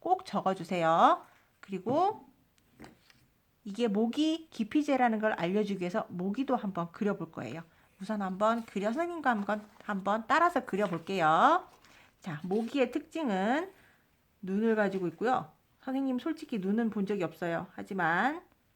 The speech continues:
모기를 특징을 나타내주는 뾰족한 입, 그리고 길다란 몸, 그리고 날개가 있죠. 그죠?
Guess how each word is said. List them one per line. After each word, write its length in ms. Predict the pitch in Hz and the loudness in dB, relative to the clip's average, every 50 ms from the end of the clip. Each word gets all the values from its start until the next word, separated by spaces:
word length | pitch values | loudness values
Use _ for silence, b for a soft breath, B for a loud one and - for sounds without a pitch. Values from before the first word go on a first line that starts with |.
| _ _ _ _ _ _ _ _ _ _ _ _ | _ _ _ _ _ _ _ _ _ _ _ _
모기를 760 | - 185 180 196 196 208 208 190 165 165 175 214 294 403 - - _ _ _ _ _ | -10 -6 -6 -6 -4 -4 -4 -2 -2 0 0 0 -2 -2 -4 -10 _ _ _ _ _
특징을 360 | - 294 - - 320 320 285 | -18 -16 -10 -8 -6 -4 -4
나타내주는 920 | 214 175 170 - 214 190 180 165 - 165 165 170 175 196 233 294 349 359 - _ _ b b b b b b b b b b _ _ | -4 -4 -4 -4 -4 -4 -4 -6 -6 -6 -6 -4 -4 -2 -2 -4 -4 -8 -12 _ _ b b b b b b b b b b _ _
뾰족한 720 | - 254 277 302 330 320 - _ - - 320 330 359 392 - _ _ | -12 -10 -8 -8 -8 -10 -10 _ -6 -2 -2 -2 -2 -4 -10 _ _
입, 320 | - 208 196 196 - - _ _ _ _ _ _ _ _ _ _ _ _ _ _ _ _ _ _ _ _ _ _ _ _ _ _ _ _ _ _ | -4 -4 -4 -4 -4 -12 _ _ _ _ _ _ _ _ _ _ _ _ _ _ _ _ _ _ _ _ _ _ _ _ _ _ _ _ _ _
그리고 640 | - 175 175 190 190 208 240 285 330 349 - _ _ _ | -14 -12 -8 -6 -4 -4 -2 -2 -4 -6 -8 _ _ _
길다란 960 | - - - 170 170 170 170 190 170 160 160 156 160 175 214 247 294 349 - - _ | -14 -12 -8 -8 -6 -6 -2 -2 -2 0 0 0 0 0 -2 -4 -6 -8 -12 -14 _
몸, 340 | - 180 190 196 160 151 - - _ _ _ _ _ _ _ _ _ _ _ _ _ _ _ _ _ _ _ _ _ _ _ _ _ _ _ _ _ _ _ _ _ _ _ B B B B B | -4 -2 -2 -2 -2 -4 -6 -10 _ _ _ _ _ _ _ _ _ _ _ _ _ _ _ _ _ _ _ _ _ _ _ _ _ _ _ _ _ _ _ _ _ _ _ B B B B B
그리고 200 | _ - - 185 | _ -14 -12 -6
날개가 480 | 180 175 175 185 202 208 247 254 240 220 | -4 -2 0 0 0 0 0 2 2 2
있죠. 680 | 185 - - - 160 160 165 185 233 269 226 160 - - | 2 0 -2 -2 0 0 2 2 2 2 2 0 0 -4
그죠? 340 | - 180 - 147 - - - | -6 -6 -6 -4 -6 -6 -8